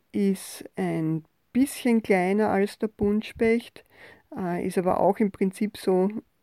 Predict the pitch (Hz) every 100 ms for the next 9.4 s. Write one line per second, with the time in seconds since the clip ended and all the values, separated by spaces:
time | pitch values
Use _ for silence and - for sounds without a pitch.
0 | _ _ - 175 170 - - 190 170 170
1 | 180 - - - - 175 170 190 214 -
2 | 233 - 196 190 202 - - 262 - -
3 | - - - - - 208 196 196 - 196
4 | _ _ - 190 185 185 190 196 190 320
5 | - _ _ - 185 185 - 180 - 185
6 | 196 196 - - 180 170 175 - 180 170
7 | 165 165 - 160 151 202 - 185 175 170
8 | - 160 180 - - 185 - - 196 -
9 | 220 226 302 -